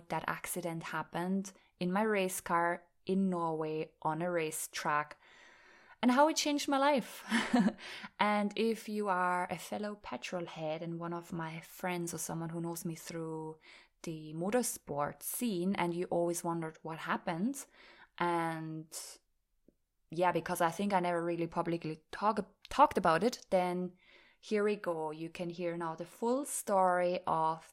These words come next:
the adventure <laughs> of my trip to Norway in my road legal half race car, I suppose,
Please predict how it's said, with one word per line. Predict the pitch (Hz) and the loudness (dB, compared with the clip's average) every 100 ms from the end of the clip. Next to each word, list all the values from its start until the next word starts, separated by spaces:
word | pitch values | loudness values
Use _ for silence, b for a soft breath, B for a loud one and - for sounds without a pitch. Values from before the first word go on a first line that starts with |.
| - | -8
the | 165 156 | -6 -6
adventure | 160 175 226 247 - 220 214 - | -2 2 4 4 2 0 0 0
<laughs> | - | 8
of | - 233 214 220 | 12 12 10 6
my | 214 185 175 175 170 B B | 8 8 6 4 0 B B
trip | - - 220 240 | -2 2 2 2
to | - 269 | 0 4
Norway | 220 190 180 175 170 170 | 4 4 4 2 2 0
in | - 165 170 | -2 -2 0
my | 165 156 151 151 - B B B _ | 0 0 0 -2 -6 B B B _
road | 160 160 180 254 - | 2 6 8 8 4
legal | 208 233 214 170 156 160 202 214 B B B B B B B - | 4 6 6 4 2 2 0 -4 B B B B B B B -4
half | - 175 190 190 - | 6 8 8 6 2
race | 190 180 - | 4 4 2
car, | - - 151 156 | 0 6 8 8
I | 208 | 6
suppose, | 170 170 180 170 240 | 4 0 0 2 0